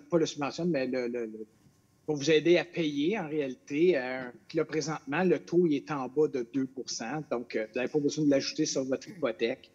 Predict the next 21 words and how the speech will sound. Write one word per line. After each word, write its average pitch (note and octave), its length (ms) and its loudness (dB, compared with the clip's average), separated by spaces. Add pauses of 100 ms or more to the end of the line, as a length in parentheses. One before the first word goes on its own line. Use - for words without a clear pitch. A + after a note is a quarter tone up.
(840)
Donc, D#3 240 2
euh, C3 240 4
si - 260 -2
les F3 200 8
gens E3+ 420 4
veulent D#3+ 220 6
absolument D3+ 560 -2
avoir, C#3 540 0
euh, B2+ 160 -2
les C3 260 -2
infras, C#3 580 2
ben, A#2+ 100 -4
c'est - 180 -8
sûr F#3+ 260 4
que D3+ 80 0
l'aqueduc, D3 640 2
ça A#2 180 -8
se - 100 -8
fait, D#3 280 -2 (100)
euh, B2+ 160 -6
rapidement. B2+ 720 -6